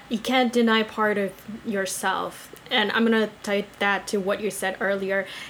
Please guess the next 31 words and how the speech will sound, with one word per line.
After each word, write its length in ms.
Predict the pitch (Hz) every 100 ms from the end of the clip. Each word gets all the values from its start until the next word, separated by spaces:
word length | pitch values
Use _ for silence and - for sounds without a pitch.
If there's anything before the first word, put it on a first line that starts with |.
| -
You 100 | 208
said, 360 | - 208 196 - -
um, 400 | 233 185 180 180 -
"I 80 | 220
wasn't 320 | 220 208 208
really 400 | 202 202 196 190
an 100 | 190
artist, 380 | 190 190 190 190
but 160 | 190 -
I'm 220 | 196 190
coming 240 | 202 185
back 260 | 180 180 -
to 60 | 185
being 220 | 175 175
an 100 | 175
artist." 460 | 180 - 90 - -
And 160 | 202 190
I 180 | 220 196
love 380 | 190 190 190
that. 300 | - 180 180 - - -
And 200 | 220 220 -
I 120 | 254
also 340 | 277 302 320
remember, 340 | 277 233 247 277
like, 200 | 208 208
if 80 |
some 200 | - 220
of 120 | 240 240
your 260 | 214 196
corporate 500 | 208 190 185 180 - -
clients, 520 | 202 254 247 196